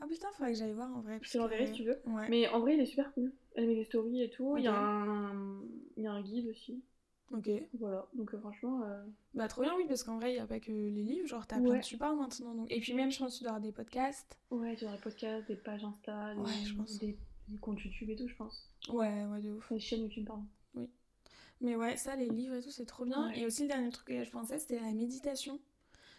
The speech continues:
Speaker 1: Que ça, j'aimerais bien, genre, par exemple, nous qui avons du mal à
Speaker 2: Oui,
Speaker 1: s'endormir,
Speaker 2: c'est ce que j'allais dire.
Speaker 1: s'endormir,
Speaker 2: Savoir mettre ton
Speaker 1: avec ma mère, on
Speaker 2: cerveau en
Speaker 1: avait
Speaker 2: stop.
Speaker 1: téléchargé, euh, pendant une période de, je crois que ça s'appelle Bambou.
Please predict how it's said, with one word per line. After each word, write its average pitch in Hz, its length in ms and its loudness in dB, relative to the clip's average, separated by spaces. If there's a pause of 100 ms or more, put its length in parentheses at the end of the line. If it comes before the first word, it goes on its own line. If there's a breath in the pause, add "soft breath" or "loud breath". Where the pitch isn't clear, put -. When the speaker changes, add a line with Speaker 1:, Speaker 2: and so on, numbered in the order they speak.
(180 loud breath)
Speaker 1:
Que 240 80 -6
ça, 262 140 2
j'aimerais 240 300 2
bien, 220 240 -2
genre, 226 360 -6
par 233 100 4
exemple, 247 380 2
nous 240 140 6
qui 247 100 2
avons 226 140 2
du 214 180 0
mal 226 140 0
à 226 60 -2
Speaker 2:
Oui, 220 40 -4
Speaker 1:
s'endormir, 220 360 4
Speaker 2:
c'est 247 60 4
ce 294 40 2
que 247 60 0
j'allais 214 160 0
dire. 233 180 -2 (160 loud breath)
Speaker 1:
s'endormir, 247 460 6
Speaker 2:
Savoir 277 120 8
mettre - 140 2
ton 226 200 2
Speaker 1:
avec 233 160 6
ma 233 100 6
mère, 247 120 6
on - 40 6
Speaker 2:
cerveau 311 120 6
en 233 40 4
Speaker 1:
avait 208 140 4
Speaker 2:
stop. 240 120 6
Speaker 1:
téléchargé, 285 600 4
euh, 240 220 2
pendant 220 120 -4
une 220 140 0
période 233 280 0
de, 233 240 2
je - 60 -18
crois 285 100 -8
que - 60 -12
ça 247 80 -4
s'appelle 214 160 0
Bambou. 240 460 4